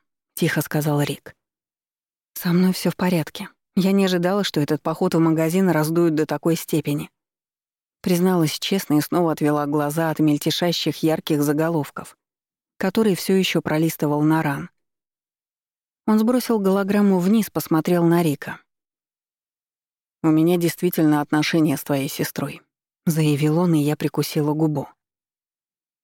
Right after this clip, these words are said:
Выражение глаз брата стало непередаваемым. Он посмотрел на меня, и я почувствовала, как к щекам приливает жар. Вот вроде и взрослая, не обязана ни перед кем отчитываться,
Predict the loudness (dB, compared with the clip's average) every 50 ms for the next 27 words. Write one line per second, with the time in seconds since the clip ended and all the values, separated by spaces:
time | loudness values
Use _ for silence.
0 | _ _ -2 0 0 2 2 2 4 4 4 4 4 4 2 2 2 0 0 -2
1 | -2 -2 -2 -2 -2 -4 -2 -4 -2 0 2 2 2 2 2 2 0 0 0 0
2 | 0 0 0 0 0 0 0 0 -2 -2 -4 -6 -8 -10 _ _ _ 0 0 0
3 | 0 0 -2 -2 -2 -2 0 0 0 2 2 4 4 4 4 4 4 2 2 2
4 | 0 0 -2 -4 -6 -4 -2 -2 -2 -2 -2 -2 -2 -2 -2 -4 -4 -4 -6 -6
5 | -6 -6 -6 -6 -6 -4 -2 -2 -2 -2 0 0 0 0 0 0 0 0 0 -2
6 | -2 -2 -4 -4 -6 -8 -12 -16 _ _ _ _ _ _ _ _ _ _ _ _
7 | _ _ _ _ _ _ _ _ _ _ _ _ _ _ _ _ _ _ _ _
8 | _ _ _ _ _ _ -4 -2 -2 -2 -2 -2 0 0 0 2 0 -2 -2 0
9 | -2 -2 0 0 0 0 0 0 -2 -4 -2 0 2 2 4 4 2 2 2 2
10 | 0 0 2 2 2 4 4 2 2 2 0 -2 -2 -2 -2 -2 0 2 2 0
11 | -2 -2 -2 -2 -2 -2 -4 -6 -6 -10 -12 -14 -16